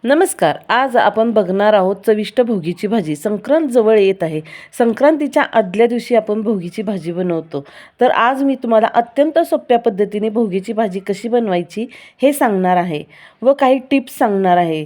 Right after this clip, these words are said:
ज्याने तुम्हाला भोगीची भाजी कशा प्रकारे चविष्ट बनवता येईल व ते समजेल. तर भोगीच्या भाजीत आठ ते नऊ प्रकारच्या भाज्या असतात व काही मसाले जे या भाजीला चविष्ट बनवतात.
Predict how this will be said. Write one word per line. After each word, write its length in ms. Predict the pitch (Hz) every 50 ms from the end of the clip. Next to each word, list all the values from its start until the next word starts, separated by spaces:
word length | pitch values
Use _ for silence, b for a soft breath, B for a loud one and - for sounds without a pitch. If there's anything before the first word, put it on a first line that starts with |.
| 156 B B B B B B
ज्याने 340 | 190 175 220 233 220 233 269
तुम्हाला 480 | 277 - 285 226 226 214 214 196 214 220
भोगीची 460 | 208 226 240 208 180 196 185 - 240 254
भाजी 340 | 214 226 208 196 170 202 196
कशा 280 | - 220 208 - 254
प्रकारे 420 | 262 262 277 254 - 214 202 196 202
चविष्ट 420 | 202 - 208 202 202 196 - 226
बनवता 460 | 220 220 220 202 190 185 180 185 190
येईल 360 | 190 190 190 180 180 180 190 185 B B B B B B B B
व 180 | 185 185 208 233 240 233
ते 100 | 240 233 233
समजेल. 680 | - - 240 220 208 196 190 175 170 226 220 190 156 143 - b b b b b -
तर 100 | 240 226
भोगीच्या 500 | 208 262 254 208 190 233 233 277 277 277
भाजीत 540 | 233 247 214 220 180 160 196 220 240 233 - - - -
आठ 220 | 226 240 254 247 - -
ते 120 | 277 269 262
नऊ 340 | 247 240 226 220 220 233 240 240 B B B B B -
प्रकारच्या 460 | 240 240 240 220 214 202 190 226 220
भाज्या 380 | 220 226 233 220 185 180 196 190
असतात 480 | 180 175 180 - - 170 160 160 160 185
व 220 | 196 208 226 240
काही 460 | 240 240 247 226 202 202 196 220 240 240 233 B B B B B B B B B B B -
मसाले 540 | 226 254 269 262 - 285 254 240 208 202 196
जे 180 | 180 247 269
या 180 | 285 285 277 277
भाजीला 520 | 254 262 240 233 202 175 196 214 208 240 277
चविष्ट 440 | 269 - 247 214 202 196 - - 233
बनवतात. 560 | 226 208 220 208 202 190 185 - - 170 165